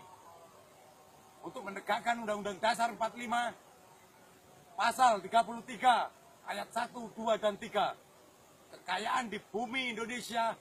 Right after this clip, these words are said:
dikelola pemerintah untuk sepenuhnya kemakmuran rakyat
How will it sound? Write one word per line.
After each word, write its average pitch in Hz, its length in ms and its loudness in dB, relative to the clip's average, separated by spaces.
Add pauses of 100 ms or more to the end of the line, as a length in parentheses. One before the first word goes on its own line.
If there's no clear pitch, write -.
(220)
dikelola 220 400 -4
pemerintah 214 560 -2 (960)
untuk 220 400 -8 (400)
sepenuhnya 233 800 -4
kemakmuran 202 480 -6
rakyat 214 440 -4